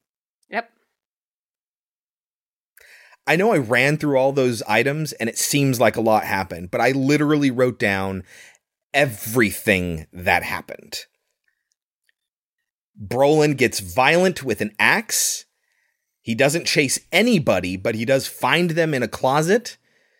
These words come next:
Speaker 2: Kidder tries to stop him, and he immediately snaps out of it, and they run away. Oh, what about the dog? He goes to get the dog, and he falls in some blood.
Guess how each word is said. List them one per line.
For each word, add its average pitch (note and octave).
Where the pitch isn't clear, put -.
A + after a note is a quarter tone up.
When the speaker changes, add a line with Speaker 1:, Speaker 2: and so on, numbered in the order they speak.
Speaker 2:
Kidder D3+
tries C3
to A#2
stop -
him, A3
and A#2+
he A#2+
immediately C3
snaps A2+
out G2
of F#2
it, G2
and G#2
they G2
run F#2
away. D#2
Oh, G#3
what G#3+
about G#3+
the A3+
dog? E3+
He A2
goes A#2
to B2
get G#2+
the G#2+
dog, C#3+
and C#3+
he C3+
falls A2+
in A2
some G#2
blood. D#2